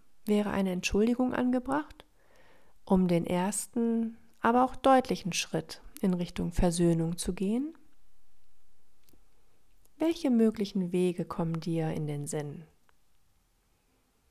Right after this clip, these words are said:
Wie könnte ein zum Beispiel friedlicher Weg aussehen? Oder wie sehe ein eher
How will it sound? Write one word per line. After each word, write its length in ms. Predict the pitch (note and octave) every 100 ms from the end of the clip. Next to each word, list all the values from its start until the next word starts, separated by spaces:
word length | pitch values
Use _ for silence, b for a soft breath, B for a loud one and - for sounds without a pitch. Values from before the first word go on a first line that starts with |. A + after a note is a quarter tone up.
| _ _ _ _ - -
Wie 220 | F3 F3
könnte 760 | - F3 F3 - F3+ F3 F3+ - b b b b -
ein 200 | - F3+
zum 160 | - F#3+
Beispiel 340 | F#3 - G3
friedlicher 540 | - D#4 E4 D4+ G3 E3
Weg 240 | D#3 -
aussehen? 540 | E3 D#3+ - E3 E3+ - _ _ _ _ _ _ _ _ _ _ _ _ _ _ _ _ -
Oder 360 | F3 E3+ D#3+ D#3+
wie 140 | F3
sehe 420 | E3 E3 D#3+ D#3+
ein 180 | F3 D#3
eher 420 | E3+ D#3+ D3+ D3+